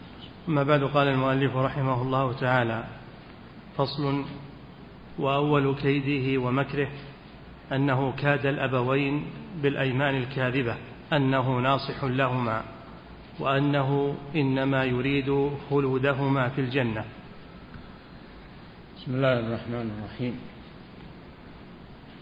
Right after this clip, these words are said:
Speaker 2: الحمد لله رب العالمين، الصلاة والسلام على نبينا محمد وعلى آله وأصحابه أجمعين.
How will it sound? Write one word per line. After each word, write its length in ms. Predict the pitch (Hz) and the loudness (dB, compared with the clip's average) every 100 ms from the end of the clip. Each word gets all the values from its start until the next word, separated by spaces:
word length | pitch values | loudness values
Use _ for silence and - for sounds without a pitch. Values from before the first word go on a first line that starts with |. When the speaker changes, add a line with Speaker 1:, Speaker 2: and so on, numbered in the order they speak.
| - - - - - | -18 -18 -18 -20 -12
Speaker 2:
الحمد 260 | - 156 131 | -4 -2 0
لله 600 | 123 120 120 123 110 117 | 0 2 2 2 2 -2
رب 200 | 113 107 | -4 -4
العالمين، 580 | 117 113 120 117 117 110 - - - - - - - - - - - - - - | -4 -2 -2 -2 -4 -6 -10 -14 -16 -16 -18 -18 -18 -18 -18 -18 -20 -18 -18 -18
الصلاة 580 | - - 143 139 135 139 | -16 -8 -4 -2 -2 -2
والسلام 680 | 135 123 - 127 131 127 123 | -2 -2 -4 -2 0 0 0
على 320 | 120 120 123 | -2 0 -2
نبينا 580 | 117 113 123 127 123 117 | -2 -2 -2 -2 -2 -2
محمد 520 | 113 113 131 127 120 117 - - - - - - - - - - - - - - - - - - - - - - - - | -4 -4 -4 -2 -4 -8 -14 -18 -18 -18 -18 -20 -20 -20 -18 -18 -18 -18 -18 -18 -16 -18 -18 -16 -16 -16 -18 -18 -16 -8
وعلى 300 | 117 123 127 | -4 0 2
آله 680 | 123 127 123 120 110 120 117 | 2 2 0 -2 -2 -2 -4
وأصحابه 1000 | 113 110 - - 127 120 117 107 113 117 | -4 -8 -10 -4 -4 -4 -6 -6 -6 -6
أجمعين. 320 | 113 113 104 | -6 -6 -8